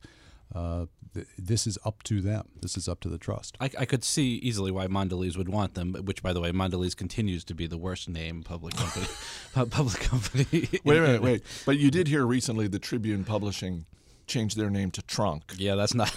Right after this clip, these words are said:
Speaker 2: <laughs>
Speaker 3: That's
Speaker 2: that's in the running.
Speaker 3: that's on the short list.
Speaker 2: Uh, but, uh, Hershey consistently generates gobs of cash flow, and, and their return on capital, twenty-five percent or higher consistently. Return on equity, forty to sixty percent, depending on what years you're looking at.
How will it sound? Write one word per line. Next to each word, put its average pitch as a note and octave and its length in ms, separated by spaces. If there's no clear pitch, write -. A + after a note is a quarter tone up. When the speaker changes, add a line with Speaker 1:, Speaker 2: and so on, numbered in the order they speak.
Speaker 2:
<laughs> - 140
Speaker 3:
That's - 260
Speaker 2:
that's D3 300
in D3+ 60
the A#2+ 100
running. G2 260
Speaker 3:
that's C#3+ 180
on D3+ 140
the C#3 80
short B2 280
list. F#2 340
Speaker 2:
Uh, B2 260
but, D#3 240
uh, D3 460
Hershey C4 320
consistently C3+ 1080
generates A2 600
gobs A2 400
of F#2 120
cash G#2+ 260
flow, E2+ 320
and, F2 180
and F#2+ 400
their A#2 160
return C#3+ 280
on G#2 60
capital, G#2+ 440
twenty-five B2+ 640
percent G#2 360
or F#2 80
higher B2 320
consistently. A2+ 640
Return A2 260
on F#2 120
equity, A2+ 340
forty A#2 400
to G#2 80
sixty - 320
percent, A2+ 380
depending G#2 340
on G2+ 80
what G2 140
years A2 260
you're A2+ 80
looking G#2+ 240
at. G#2 160